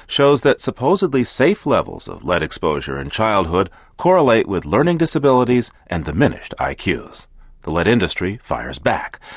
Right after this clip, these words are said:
Two university-based scientists supported by the industry charged Doctor Needleman with scientific misconduct. He's forced to defend himself in front of his funding agency, the National Institutes of Health,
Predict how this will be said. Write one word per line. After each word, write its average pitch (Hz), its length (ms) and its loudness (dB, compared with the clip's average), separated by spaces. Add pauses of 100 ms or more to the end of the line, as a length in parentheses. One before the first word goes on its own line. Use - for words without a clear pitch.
(260)
Two 147 160 4
university-based 131 840 4
scientists 127 460 0
supported 151 420 2
by 85 180 0
the 69 120 -2
industry 87 400 -4
charged 131 420 0
Doctor 69 300 -4
Needleman 73 460 -4
with 65 120 -8
scientific 120 680 -2
misconduct. 78 680 -4 (480)
He's - 180 -12
forced 78 300 -6
to - 80 -10
defend 160 320 0
himself - 440 -2
in - 100 -16
front 139 200 -12
of - 60 -16
his - 100 -10
funding 117 320 2
agency, 85 600 -4
the - 80 -16
National 64 340 -10
Institutes - 420 -10
of - 100 -14
Health, 104 300 0